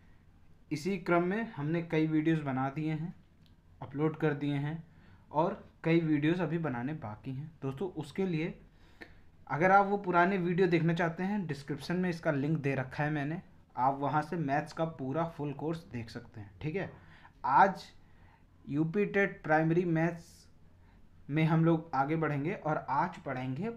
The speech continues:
परसेंटेज, प्रतिशत। ठीक है दोस्तों, आज हम पढ़ेंगे प्रतिशत। तो दोस्तों, सबसे पहले बता दूं, जो लोग हमारे चैनल पर नए हैं वो लोग नीचे लाल रंग का सब्सक्राइब का बटन दबाकर सब्सक्राइब कर लीजिए और बेल आइकन को प्रेस कर लीजिए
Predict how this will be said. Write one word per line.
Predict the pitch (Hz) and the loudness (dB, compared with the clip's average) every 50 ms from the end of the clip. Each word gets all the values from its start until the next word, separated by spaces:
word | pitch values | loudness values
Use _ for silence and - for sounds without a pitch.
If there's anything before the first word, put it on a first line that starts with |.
| - - | -10 -8
परसेंटेज, | - 139 131 127 - - 202 254 254 - - 131 120 113 110 - - - - - - - - - | -6 -6 -6 -4 -6 -4 -2 -2 -2 -2 -4 -4 -4 -4 -6 -10 -18 -20 -20 -20 -20 -20 -6 0
प्रतिशत। | 165 170 165 - 196 - - - 151 113 - - - - - - - | 0 0 0 0 -4 -6 -4 -6 -8 -8 -8 -14 -20 -20 -20 -10 -8
ठीक | 151 156 208 | -2 0 0
है | 226 | 0
दोस्तों, | 214 208 - - 117 - - - - - - - - - | 0 0 -2 -4 -10 -12 -14 -20 -20 -20 -20 -20 -8 0
आज | 143 156 175 170 170 | 2 2 4 4 0
हम | 170 | -2
पढ़ेंगे | 165 160 156 160 185 240 311 - - - | -2 -2 -2 0 -2 -2 -4 -6 -10 -6
प्रतिशत। | - 156 151 151 139 120 - 113 101 - - - - - - - - - - - - - | -6 -6 -6 -6 -12 -12 -12 -14 -16 -16 -20 -20 -20 -20 -20 -20 -20 -20 -20 -20 -2 2
तो | 160 165 180 196 208 - - 156 | 4 6 6 6 2 0 -2 0
दोस्तों, | 156 170 165 165 220 233 226 | 0 0 2 2 0 0 0
सबसे | 233 160 131 - 160 | 0 -4 -6 -2 -2
पहले | 165 170 175 | 0 0 2
बता | 175 180 180 175 | 0 2 0 0
दूं, | 175 190 196 | 0 0 -2
जो | 156 147 147 | 0 0 0
लोग | 143 143 135 | 0 0 -2
हमारे | 143 139 147 147 143 | -2 -2 0 -2 -2
चैनल | 143 151 143 139 | 0 -2 -2 -2
पर | 131 139 127 | -2 -2 -2
नए | 123 139 156 170 | -2 0 0 2
हैं | 175 185 190 185 | 2 0 0 -2
वो | 160 123 123 123 | -6 -6 -4 -4
लोग | 120 123 123 113 - - - - - - - - - - - - - - - - - | -4 -4 -6 -8 -12 -18 -20 -20 -20 -18 -18 -18 -18 -20 -20 -20 -20 -20 -20 -14 -8
नीचे | 131 131 127 127 135 | -6 -6 -6 -4 -4
लाल | 131 131 127 131 139 | 0 2 2 2 2
रंग | 139 139 135 | 2 -2 -2
का | 127 135 | -2 -4
सब्सक्राइब | 135 139 - - - 143 131 131 131 | -6 -6 -10 -6 -4 -2 -2 0 -2
का | 135 | -2
बटन | 131 123 139 131 131 | -2 0 0 0 2
दबाकर | 127 131 131 127 127 123 | 2 2 0 0 -2 -6
सब्सक्राइब | 117 - 123 - - - - 131 120 123 139 143 | -10 -10 -12 -12 -12 -12 -8 -4 -2 -2 -2 -2
कर | 139 - 160 151 | -2 -2 0 2
लीजिए | 156 151 135 131 143 151 160 165 - - - - - | 2 0 0 -2 -4 -6 -6 -8 -12 -18 -20 -14 -12
और | 117 117 110 | -10 -8 -4
बेल | 113 131 131 131 | -2 -2 0 0
आइकन | 131 135 131 139 139 | 0 0 -2 -4 -4
को | 135 139 | -4 -2
प्रेस | 135 165 165 165 | 0 0 0 2
कर | - 165 160 | 2 2 2
लीजिए | 156 156 147 135 131 139 139 151 | 2 2 2 2 0 -2 -2 -4